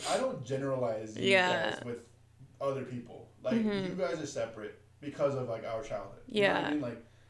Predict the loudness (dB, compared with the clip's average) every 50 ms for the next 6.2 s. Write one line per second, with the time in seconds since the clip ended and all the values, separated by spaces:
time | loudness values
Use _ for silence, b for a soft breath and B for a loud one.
0 | b b b b -20 -20 -8 -2 2 2 2 2 4 4 4 4 4 2 0 -2
1 | -2 -4 -6 -10 -16 -20 -20 -20 -12 -10 -8 -8 -8 -8 -10 -14 -6 0 0 0
2 | 0 0 -2 -4 -6 -6 -6 -8 -10 -10 -12 -20 -20 -10 -8 -8 -8 -8 -10 -10
3 | -12 -8 -6 -6 -6 -6 -10 -14 -20 -20 -20 -20 -16 _ -4 -4 -4 -2 -2 0
4 | 0 0 0 -2 -4 -6 -8 -8 -8 -8 -8 -8 -8 -6 -6 -6 -6 -6 -6 -6
5 | -8 -12 -12 -12 -12 -12 -10 -10 -10 -10 -8 -8 -8 -6 -6 -6 -6 -8 -8 -10
6 | -10 -10 -10 -10